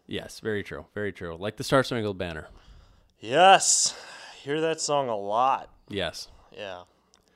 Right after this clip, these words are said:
Speaker 2: It's very interesting to always hear the different renditions of that.
Speaker 1: Yeah, the different people singing it.
Speaker 2: Yeah, some people get carried away, man.
Speaker 1: They do.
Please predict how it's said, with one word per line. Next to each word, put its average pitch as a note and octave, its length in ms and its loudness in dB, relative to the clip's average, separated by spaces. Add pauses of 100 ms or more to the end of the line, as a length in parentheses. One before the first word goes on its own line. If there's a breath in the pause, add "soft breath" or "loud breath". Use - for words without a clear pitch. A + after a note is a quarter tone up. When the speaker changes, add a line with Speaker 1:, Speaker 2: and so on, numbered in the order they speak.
Speaker 2:
It's - 220 -20
very C3 320 -6
interesting A2+ 460 -10
to F#2+ 60 -8
always G2+ 220 -10
hear G#2+ 180 -12
the F#2 100 -12
different F#2 360 -16
renditions F#2+ 580 -12
of E2 120 -18
that. - 260 -14 (580)
Speaker 1:
Yeah, A2+ 300 4 (140)
the G#2 120 -4
different G2+ 240 -6
people A2 200 -2
singing A#2 300 -2
it. C3 140 -6
Speaker 2:
Yeah, C3+ 100 -14
some C#3+ 240 -6
people A#2+ 260 -14
get F#2 140 -18
carried F2+ 320 -14
away, E2+ 200 -18 (120)
man. F2+ 160 -20 (140)
Speaker 1:
They G#2 100 0
do. F2+ 220 -4